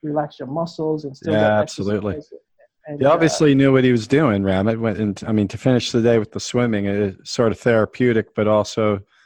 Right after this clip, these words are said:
Speaker 2: still pushing your, uh, you know, the cardio a bit.
Speaker 1: Yeah, so it still, it still pushed the cardio and still up that, that oxygen intake. And, uh, you know, I mean, it, it,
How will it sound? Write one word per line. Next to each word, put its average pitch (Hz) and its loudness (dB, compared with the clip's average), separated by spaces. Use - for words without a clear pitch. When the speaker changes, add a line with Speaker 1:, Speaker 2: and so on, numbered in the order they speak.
Speaker 2:
still 120 0
pushing 110 -4
your, 98 -2
uh, - -16
you 101 -8
know, 95 -4
the 92 -10
cardio 107 0
a - -10
bit. 92 -8
Speaker 1:
Yeah, - -4
so 170 -2
it - -10
still, 196 0
it 180 -6
still 190 -4
pushed 190 -4
the - -10
cardio 165 -2
and 156 -6
still - -6
up 165 -12
that, 165 -4
that 156 -8
oxygen 151 -8
intake. 147 -10
And, 139 -14
uh, 127 -12
you 180 -8
know, 156 -4
I - -4
mean, 147 -8
it, 165 -14
it, 175 -10